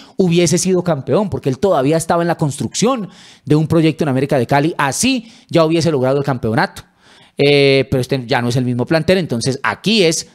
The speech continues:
borrón y cuenta nueva, en mi opinión, borrón y cuenta nueva. Eh, y una cosa final, un detalle final, porque escuché a don Tulio en los diferentes medios de comunicación decir que Osorio los había dejado pelados.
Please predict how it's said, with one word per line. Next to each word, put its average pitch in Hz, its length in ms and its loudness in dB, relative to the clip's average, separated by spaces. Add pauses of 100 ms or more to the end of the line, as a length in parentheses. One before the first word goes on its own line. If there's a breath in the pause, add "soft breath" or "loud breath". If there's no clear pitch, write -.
borrón 220 480 4
y 254 120 -4
cuenta 175 320 0
nueva, 123 360 -2
en 151 220 0
mi 135 100 0
opinión, 107 540 -4
borrón 165 540 2 (420 loud breath)
y 139 120 -2
cuenta 113 360 -4
nueva. - 360 -16 (500 loud breath)
Eh, 202 760 4 (180)
y 214 100 2
una 262 220 0
cosa 262 300 2
final, 170 360 0
un 165 100 0
detalle 185 420 0
final, 127 520 -4 (720)
porque 127 220 -8
escuché 123 300 -4
a 135 60 2
don 165 200 0
Tulio 147 440 -2
en 135 60 -2
los 127 100 0
diferentes 113 400 -2
medios 135 260 0
de 139 80 0
comunicación 143 500 -2
decir 127 300 -2
que 160 100 -2
Osorio 151 260 2
los 139 140 0
había 120 220 2
dejado 147 320 2
pelados. - 680 -2